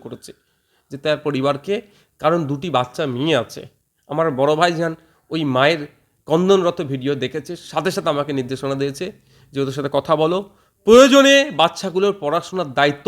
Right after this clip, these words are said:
তোমাদেরকে তুলে নিতে হবে। এখন এসে মেসেজটা এখনও পৌঁছায়নি, আমি যোগাযোগ করছি, কারণ তারা এখন শোকাগ্রস্ত পরিবার। আমি পরে হলেও যোগাযোগ করব। সাথে সাথে এটাও বলছি যে আমার ভাঙড়ের নাগরিককে খুন করেছে, কোন দল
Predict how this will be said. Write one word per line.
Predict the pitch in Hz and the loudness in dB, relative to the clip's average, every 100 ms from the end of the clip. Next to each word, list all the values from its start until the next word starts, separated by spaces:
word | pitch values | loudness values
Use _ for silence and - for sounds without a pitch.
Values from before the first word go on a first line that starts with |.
| 214 | 0
তোমাদেরকে | 165 139 131 139 | 0 -4 -4 -10
তুলে | 127 123 120 | -10 -8 -8
নিতে | 127 135 | -8 -8
হবে। | 135 - _ _ | -8 -14 _ _
এখন | - 156 | -8 -6
এসে | 147 147 127 | -4 -4 -4
মেসেজটা | 135 135 139 | -6 -8 -8
এখনও | 135 135 139 | -6 -6 -4
পৌঁছায়নি, | 139 139 175 196 | -4 -2 0 0
আমি | 156 127 | 0 -2
যোগাযোগ | 127 127 127 - - _ _ _ _ _ | -4 -4 -10 -18 -20 _ _ _ _ _
করছি, | 175 190 - 233 - _ _ - | -2 -2 -4 -8 -10 _ _ -8
কারণ | 185 160 | -6 -2
তারা | 156 | 0
এখন | 156 170 | -2 -4
শোকাগ্রস্ত | 160 147 151 - 151 | -2 -2 -2 -6 -6
পরিবার। | 160 165 202 233 - _ _ _ _ - | -2 4 4 4 -2 _ _ _ _ -12
আমি | 139 139 | -8 -2
পরে | 135 | 0
হলেও | 151 170 | -2 -2
যোগাযোগ | 143 143 147 165 | -4 -4 -6 -8
করব। | 165 202 202 _ _ - | -6 -6 -6 _ _ -6
সাথে | 143 170 | -4 -2
সাথে | 196 175 147 | -2 0 0
এটাও | 165 160 | 0 -2
বলছি | 160 151 196 202 185 | -4 -6 -8 -6 -6
যে | 139 135 143 | 0 2 4
আমার | 151 160 151 | 4 4 2
ভাঙড়ের | 139 139 139 143 135 | -2 -2 0 0 -2
নাগরিককে | 123 120 127 123 190 - | -2 -4 -6 -8 -12 -10
খুন | 135 117 151 | -10 -8 -8
করেছে, | 135 - 139 - _ _ _ - | -8 -8 -14 -14 _ _ _ -6
কোন | 147 156 156 | -4 4 6
দল | 175 | 8